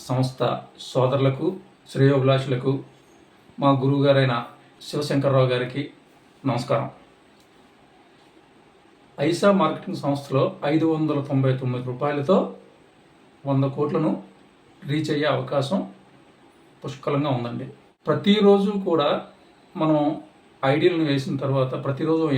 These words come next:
ఉదయం ఎనిమిది గంటలకే మన అకౌంట్లోకి, వ్యాలెట్లోకి అమౌంట్ వచ్చేస్తుంది. అప్‌గ్రేడ్ వ్యాలెట్కి వెళ్ళాలనుకుంటే మన అప్‌గ్రేడ్ వ్యాలెట్లో నాలుగు వందల యాభై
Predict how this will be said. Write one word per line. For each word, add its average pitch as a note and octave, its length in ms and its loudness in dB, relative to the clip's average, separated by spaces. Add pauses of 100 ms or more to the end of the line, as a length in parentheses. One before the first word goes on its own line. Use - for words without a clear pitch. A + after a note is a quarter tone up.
(200)
ఉదయం E3 200 0
ఎనిమిది C#3+ 240 2
గంటలకే D#3+ 380 0 (1160)
మన C#3+ 160 0
అకౌంట్లోకి, D3 560 0
వ్యాలెట్లోకి C3+ 560 0 (680)
అమౌంట్ C3 260 2
వచ్చేస్తుంది. C3 440 -6 (1300)
అప్‌గ్రేడ్ F3+ 300 4
వ్యాలెట్కి F3 360 6
వెళ్ళాలనుకుంటే D3+ 680 0 (680)
మన D3+ 160 0
అప్‌గ్రేడ్ C#3 280 0
వ్యాలెట్లో C#3+ 340 0
నాలుగు C3+ 200 2
వందల C#3 240 2
యాభై C3 180 0